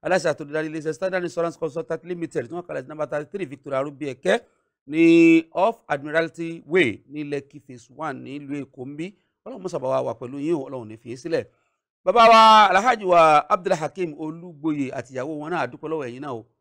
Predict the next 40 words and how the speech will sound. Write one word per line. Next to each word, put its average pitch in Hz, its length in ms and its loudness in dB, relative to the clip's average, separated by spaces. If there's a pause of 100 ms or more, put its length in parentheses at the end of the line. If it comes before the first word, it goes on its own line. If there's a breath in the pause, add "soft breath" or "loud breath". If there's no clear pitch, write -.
(200)
Aláṣẹ 156 360 -4
àti 127 140 -10
olùdarí 139 280 -10
iléeṣẹ́ 143 460 -10
Ọlá 180 280 -4 (100)
Links 185 300 -6
Property, 139 560 -6 (340)
Ọlọ́run 135 240 -8
ní 117 100 -6
fi 120 160 -16
yín 135 80 -10
sílẹ̀. 135 320 -8 (300)
Ìyá 208 180 4
wa 196 80 8
Alhaja 185 340 2
wa 170 80 6
Ṣóọlá, 185 520 2 (120)
Ọlọ́run 139 160 -10
bá 131 160 -4
san 135 140 -14
yín 147 100 -10
lẹ́san 135 240 -10
rere 127 140 -8
o. 117 180 -14 (240)
Alhaja 143 320 -4
Akọ́lé 156 240 -6
Towó, 160 400 -6
Alhaja 214 260 -6
Akúrẹ́ 180 300 -8
Junaid 160 220 -10
Abdulsalam 160 480 -6
àti 143 120 -12
gbogbo 165 220 -16
èyí 165 140 -10
tẹ́ 185 180 -6
ẹ 170 40 -2
dúró 190 260 -10
tì 208 120 -16
wá. 139 240 0 (500)
Bàbá 220 180 6